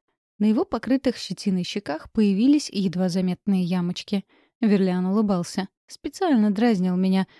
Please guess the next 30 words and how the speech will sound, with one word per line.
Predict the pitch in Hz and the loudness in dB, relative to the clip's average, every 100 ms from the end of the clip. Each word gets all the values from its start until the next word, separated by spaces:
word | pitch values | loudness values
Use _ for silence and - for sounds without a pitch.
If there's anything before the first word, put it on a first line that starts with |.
| _ | _
чтобы | - - 185 | -4 -2 0
заставить | 196 196 - 190 190 269 - | 0 0 -2 -2 -2 -2 0
нервничать. | 202 175 190 180 196 - _ _ _ _ _ _ _ _ - | 0 2 -2 -2 -4 -6 _ _ _ _ _ _ _ _ -4
«Ты | 262 | -2
не | 233 240 | 0 -2
покажешь | 254 330 403 302 - | -2 -4 -4 -4 -2
мне | 202 190 | 0 0
дом?» | 175 180 190 _ _ _ _ | 0 -4 -6 _ _ _ _
Я | 196 180 190 | -4 -2 -2
решила | 185 - 190 185 | -4 -4 -4 -2
не | 185 | -4
продолжать | 180 180 180 180 208 - - | -4 -2 -2 -2 -2 -4 -8
тему | - 185 185 180 | -2 0 -2 -4
голода, | 190 185 180 185 180 196 _ _ _ | -4 -2 -2 -2 -2 -4 _ _ _
потому | 254 269 349 | 0 2 0
что | - | -6
к | 240 | -10
своему | - 214 196 | -2 0 2
стыду | 190 240 311 | 2 0 0
понимала, | - 220 254 196 180 | 2 4 4 4 -2
что | - | 0
если | 208 262 - 214 | 0 2 2 2
Верлиан | 185 190 220 233 | 2 2 2 0
снова | - 214 175 | 2 0 2
начнёт | 180 175 196 185 | 0 -2 -2 -2
шептать | - - 190 180 196 | -2 -4 -4 -2 0
мне | 196 180 | 2 0
свои | - 190 | 0 -2
пошлые | 175 185 - 190 185 | 0 -4 -2 -4 -2
словечки, | 240 262 294 - | 0 2 0 0